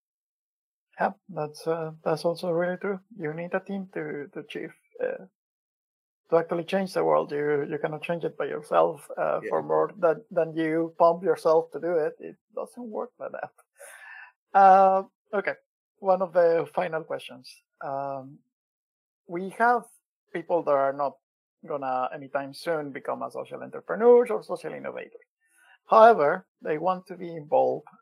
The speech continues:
Speaker 1: with the efforts that young people, that other social entrepreneurs are doing around the world to change their social realities. What would you recommend to those people?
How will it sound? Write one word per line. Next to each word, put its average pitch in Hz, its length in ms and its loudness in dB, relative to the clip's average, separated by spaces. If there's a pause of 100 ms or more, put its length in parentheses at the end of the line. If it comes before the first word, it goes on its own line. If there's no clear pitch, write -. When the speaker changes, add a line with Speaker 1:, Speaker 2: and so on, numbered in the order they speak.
Speaker 1:
with 127 340 -6 (360)
the 139 180 -2
efforts 135 540 -2 (160)
that 127 220 -2 (540)
young 151 220 0
people, 131 560 -6
that 131 240 -6 (200)
other 165 220 2
social 143 320 -10
entrepreneurs 123 640 -14
are 151 140 2
doing 170 380 -2
around 139 280 2
the 131 80 -6
world 202 300 4 (580)
to 220 80 -4
change - 720 -6 (580)
their 135 140 2
social 135 300 -6
realities. 214 600 -2 (720)
What 233 240 6
would 285 120 -2
you 254 160 0
recommend 220 500 -4
to 208 100 -6
those 190 240 -4
people? - 280 -20